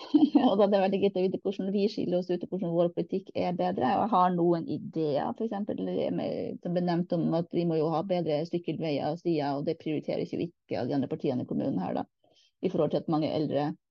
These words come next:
sykler jo på elsparkesykler nå, vet du. De kommer seg mer ut med det, og de kjører kanskje ikke så mye bil, og det her fokuset på bil, ikke sant, det, det hjelper jo ikke dem. Så det er et sånt punkt som jeg tenkte kom, vi skiller oss veldig ut, og også med det at vi jo gjerne vil ha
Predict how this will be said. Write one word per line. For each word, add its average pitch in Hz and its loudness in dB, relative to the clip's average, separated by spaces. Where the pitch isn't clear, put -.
sykler - -4
jo - -6
på - -4
elsparkesykler - -6
nå, 403 0
vet 440 -8
du. 427 4
De 370 -4
kommer 285 4
seg 285 4
mer 277 6
ut 240 0
med 240 2
det, 165 2
og 247 2
de 247 0
kjører 180 0
kanskje 165 -8
ikke 180 -6
så 175 -6
mye 170 0
bil, 233 2
og 180 2
det 170 0
her 170 -2
fokuset 190 -2
på 165 0
bil, 196 2
ikke 190 -4
sant, 175 -4
det, - -2
det 180 4
hjelper 165 2
jo 165 0
ikke 175 -6
dem. 185 -4
Så 202 2
det 214 4
er 190 4
et 190 -2
sånt 170 -2
punkt 175 -2
som - -6
jeg - -8
tenkte 170 -4
kom, 156 -2
vi 170 2
skiller 156 0
oss 165 -2
veldig 165 0
ut, 247 -4
og - 2
også 170 -2
med 151 -2
det 147 0
at 165 -4
vi 156 2
jo 151 0
gjerne 143 -2
vil 160 -4
ha 151 -2